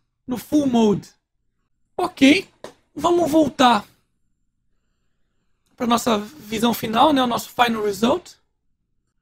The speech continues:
E agora tá praticamente pronto o nosso efeito. A gente pode trabalhar também com esse recurso, que é, ao invés de utilizar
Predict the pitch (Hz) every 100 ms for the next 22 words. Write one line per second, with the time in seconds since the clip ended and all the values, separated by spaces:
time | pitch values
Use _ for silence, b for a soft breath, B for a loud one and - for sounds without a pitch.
0 | _ _ _ _ - 330 349 359 359 359
1 | 381 370 - - 302 339 302 269 277 311
2 | 294 254 214 - _ _ _ _ _ _
3 | _ _ _ _ - 294 - 349 - 320
4 | 269 262 247 240 277 277 277 - 294 285
5 | 277 269 226 - 240 220 277 339 302 294
6 | 269 - 262 208 208 185